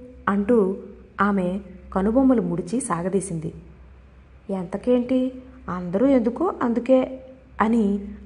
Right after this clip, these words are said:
ఆ పిల్ల తిరగేసింది. "ఆ పిలక పంతులు?" పిలిచా. "శబాసు." గట్టిగా వారం తిరగకుండానే రమణయ్య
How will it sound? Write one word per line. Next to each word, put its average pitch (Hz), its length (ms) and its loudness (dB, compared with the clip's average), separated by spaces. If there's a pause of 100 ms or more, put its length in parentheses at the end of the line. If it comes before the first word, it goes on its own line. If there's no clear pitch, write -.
ఆ 294 60 8
పిల్ల 269 240 4
తిరగేసింది. 175 680 0 (760)
"ఆ 202 100 6
పిలక 202 320 0
పంతులు?" 202 400 2 (1200)
పిలిచా. 214 400 0 (920)
"శబాసు." 190 580 0 (2000)
గట్టిగా 294 600 4
వారం 220 360 2
తిరగకుండానే 208 800 0 (380)
రమణయ్య 202 640 2